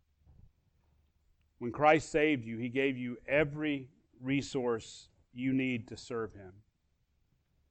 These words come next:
He gives you every resource that you need to do his works,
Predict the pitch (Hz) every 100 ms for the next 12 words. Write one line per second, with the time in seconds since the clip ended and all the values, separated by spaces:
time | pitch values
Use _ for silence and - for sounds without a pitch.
0 | _ _ _ _ _ _ 147 135 175 139
1 | 160 147 139 175 175 185 156 160 160 165
2 | 151 143 135 - 147 151 156 143 127 120
3 | 147 139 147 120 131 143 120 - -